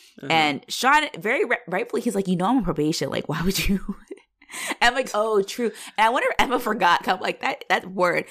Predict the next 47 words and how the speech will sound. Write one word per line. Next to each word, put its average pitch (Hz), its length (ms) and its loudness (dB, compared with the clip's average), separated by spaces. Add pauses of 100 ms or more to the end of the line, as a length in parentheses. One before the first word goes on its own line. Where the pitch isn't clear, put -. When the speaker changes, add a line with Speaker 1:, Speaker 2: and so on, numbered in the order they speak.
(120)
Speaker 2:
'Cause 233 100 4
it 262 60 4
isn't 330 200 -6
just, 277 140 -8
like, 240 280 -6
this 208 160 -2
isn't 262 220 -2
just 254 140 -10
detention-worthy 160 840 -2
shit, - 360 -2
too. 190 160 -2
I'm 165 80 0
like, 156 180 -4 (140)
"Emma, 139 340 0 (100)
Speaker 1:
Yeah. 120 320 -2
Speaker 2:
he 269 120 2
could - 280 0
be 240 160 0
arrested." 143 600 2
Like, 165 100 2
this 240 140 2
is, - 160 -4
like, 247 320 2 (760)
not 240 200 4
to 190 80 0
say 277 280 2
that, 233 140 2
like, 170 240 2
you 202 60 0
need 190 160 -2
a 151 180 2
cover 208 380 2
for 180 180 -2
him 175 160 -2
if 151 80 -4
he's 165 160 -6
doing, 147 220 -2
like, 135 200 -2
illegal 160 360 2
shit, 247 260 0
but, 127 140 0
like, 156 320 2 (560)
you 220 260 0
understand 247 640 0
that 165 200 0
call, - 420 -8
like, 165 200 0